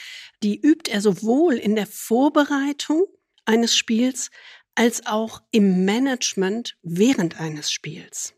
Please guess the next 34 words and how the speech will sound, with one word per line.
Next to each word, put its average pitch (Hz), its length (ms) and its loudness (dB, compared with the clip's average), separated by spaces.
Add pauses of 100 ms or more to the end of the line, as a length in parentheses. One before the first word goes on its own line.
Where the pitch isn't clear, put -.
(240)
Das 254 220 2
ist - 260 -4
eigentlich 226 180 -2
das 214 160 -2
Besondere. 185 720 0 (520)
Er 202 100 2
fragt - 400 0
sich - 260 -6
immer, 254 380 4
wie 233 260 2
kann 277 380 0
ich - 240 -6
die 196 120 2
Dynamik 190 880 0
im 185 180 2
Spiel 240 760 -2 (420)
in 208 120 4
der 160 140 -2
Vorbereitungsphase 262 1500 0 (520)
und 311 300 6
in 240 220 4
der 226 120 2
Laufphase 190 920 -2
des 165 220 -4
Spiels 214 500 -2
beeinflussen? - 880 -8 (760)
Und 190 160 -2
da 202 80 6
ist 220 200 0
er 208 100 4
schon 208 220 4
sehr 208 260 2
aktiv, - 600 -6
anders 196 360 -2